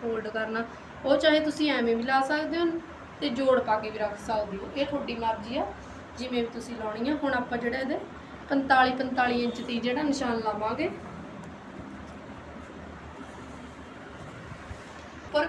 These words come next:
ਕੱਢ ਕੇ, ਫਿਰ ਆਪਾਂ ਨੇ ਪੰਤਾਲੀ ਇੰਚ ਦਾ ਨਿਸ਼ਾਨ ਲਾਉਣਾ, ਇੱਦਾਂ ਜ਼ਰੂਰ ਯਾਦ ਰੱਖਿਓ।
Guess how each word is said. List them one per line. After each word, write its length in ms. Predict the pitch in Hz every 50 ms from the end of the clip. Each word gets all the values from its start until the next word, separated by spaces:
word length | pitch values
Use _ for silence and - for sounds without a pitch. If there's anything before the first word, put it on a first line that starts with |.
| - -
ਕੱਢ 260 | 262 247 233 - 294
ਕੇ, 180 | 302 370 370 370
ਫਿਰ 320 | - 330 302 294 294 294 294
ਆਪਾਂ 260 | 294 294 - 294 294
ਨੇ 60 | 285
ਪੰਤਾਲੀ 580 | 285 277 269 269 269 269 262 254 254 247 247 254
ਇੰਚ 220 | 247 247 247 - 247
ਦਾ 240 | 254 247 254 - - - - - - - - - 262
ਨਿਸ਼ਾਨ 480 | 262 269 - - 262 262 262 254 247 247
ਲਾਉਣਾ, 260 | 240 226 226 226 233 233 - 254
ਇੱਦਾਂ 220 | 247 220 - 262 269
ਜ਼ਰੂਰ 460 | 262 - 247 - 233 240 277 - -
ਯਾਦ 240 | 302 294 285 277 277 269
ਰੱਖਿਓ। 380 | 269 277 - 311 320 359 392